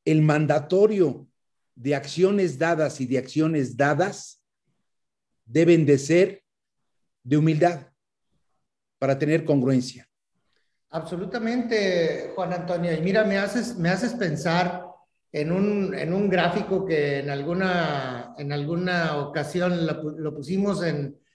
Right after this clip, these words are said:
Speaker 2: en, en un webinar tratando un poquito este tema,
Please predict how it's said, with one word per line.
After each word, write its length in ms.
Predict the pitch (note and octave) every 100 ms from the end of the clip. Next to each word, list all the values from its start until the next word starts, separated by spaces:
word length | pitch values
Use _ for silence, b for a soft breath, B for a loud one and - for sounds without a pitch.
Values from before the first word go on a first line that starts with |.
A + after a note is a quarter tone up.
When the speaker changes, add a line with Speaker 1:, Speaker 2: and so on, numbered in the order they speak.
| _ -
Speaker 2:
en, 260 | D#3 D3+
en 200 | D3+ D#3 F3+
un 160 | G3+
webinar 800 | F3+ F#3 F#3+ F#3 F3 D#3+ - - - - _
tratando 1040 | F3 D#3+ E3+ F#3 G3 F#3+ F#3 F3 D#3 D3 D3+
un 120 | E3+
poquito 380 | E3+ F3+ - F#3
este 240 | F#3 E3
tema, 580 | - D3+ E3 A3 -